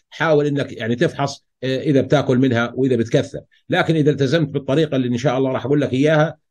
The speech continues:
إن شاء الله ما في خوف وما راح ترفع لك السكر كثير. البابايا قبل ما تستوي مشهورة جدا في، آه، لاوس، ومشهورة جدا في فيتنام وفي كمبوديا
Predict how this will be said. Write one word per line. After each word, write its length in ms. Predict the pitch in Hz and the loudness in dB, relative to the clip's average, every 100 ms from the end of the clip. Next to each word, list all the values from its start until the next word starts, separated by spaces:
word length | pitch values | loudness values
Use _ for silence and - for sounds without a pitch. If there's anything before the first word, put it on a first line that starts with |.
| _ | _
إن 60 | 156 | -4
شاء 240 | 156 147 | 0 0
الله 240 | 143 143 127 | 0 0 0
ما 140 | 131 | 0
في 160 | 123 120 | -2 -4
خوف 280 | 123 127 123 _ _ | -2 -2 -4 _ _
وما 180 | 135 139 | -2 -2
راح 160 | 127 | -2
ترفع 320 | - 120 117 117 | -2 -2 0 0
لك 140 | 113 | -2
السكر 480 | 104 104 101 104 101 _ _ | -4 -6 -4 -6 -6 _ _
كثير. 300 | - - - _ _ | -2 -2 -4 _ _
البابايا 540 | 147 147 156 185 202 190 | 2 4 4 4 4 4
قبل 260 | 190 190 | 4 4
ما 100 | 180 | 2
تستوي 460 | 160 160 - 110 104 | 2 0 0 -2 -2
مشهورة 420 | 131 131 185 165 | -4 -2 0 2
جدا 380 | 151 180 156 170 | 2 0 0 -2
في، 480 | 147 139 131 113 113 135 | -2 -2 -2 -4 -8 -6
آه، 300 | 127 120 117 | -4 -2 0
لاوس، 520 | 139 165 180 156 - | 2 4 4 4 -2
ومشهورة 680 | 117 104 127 123 - 160 156 | -4 -4 -2 -2 0 2 2
جدا 280 | 135 147 143 | 2 0 0
في 120 | 131 | 2
فيتنام 540 | 123 117 120 160 170 139 | 2 0 2 0 2 0
وفي 180 | 131 | -2
كمبوديا 680 | 123 113 120 165 156 160 | 0 2 4 4 4 2